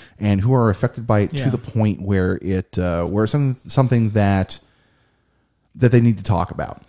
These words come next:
Speaker 1: And I one hundred percent respect and appreciate where those people are coming from and the things that they're going through, having to rebalance decks and rework out strategies and all that kind of stuff. Um, but the, like,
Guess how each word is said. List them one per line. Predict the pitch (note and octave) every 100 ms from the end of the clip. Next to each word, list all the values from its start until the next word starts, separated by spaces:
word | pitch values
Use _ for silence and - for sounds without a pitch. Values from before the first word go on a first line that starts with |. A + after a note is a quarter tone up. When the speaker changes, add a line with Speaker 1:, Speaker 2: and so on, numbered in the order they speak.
| - _
Speaker 1:
And | A#2
I | A2
one | G#2
hundred | - - G3 F#3 E3+ B2+ -
percent | B2+ G#2+ G#2+ F#2 F#2+ -
respect | F#2+ F#2+ - - - A2 A2 - -
and | G#2 F#2+
appreciate | - - G#2 - F#2+ F#2 F2+ - -
where | G2 G2+ G#2
those | F#2+
people | G#2+ G2
are | G2
coming | - G2 G#2
from | A2 A#2+ C3+
and |
the | F#2+
things | F#2+ G2 F#2+ F#2+
that | - F2+ F#2+ E2+ F2
they're | F#2
going | F#2 F#2 F#2 G2
through, | G#2 G#2+
having | G2+ F2+ F2+
to | - F2 D#2+
rebalance | D#2+ A#1 G1+ -
decks | - F#3 D3 -
and | G2+
rework | E2+ E2+ -
out | C2+
strategies | - D3+ C#3 C#3 A#2 G#2
and | F2
all | C#2
that | C2+ B1+
kind | F#2+ G2+
of |
stuff. | A2+ C#3+ G#3 - _ - - - -
Um, | G2+ F#2 F2+ E2+
but | G#2+ G2+ B2 C#3 - -
the, | G2+ - - - _ _ -
like, | G2+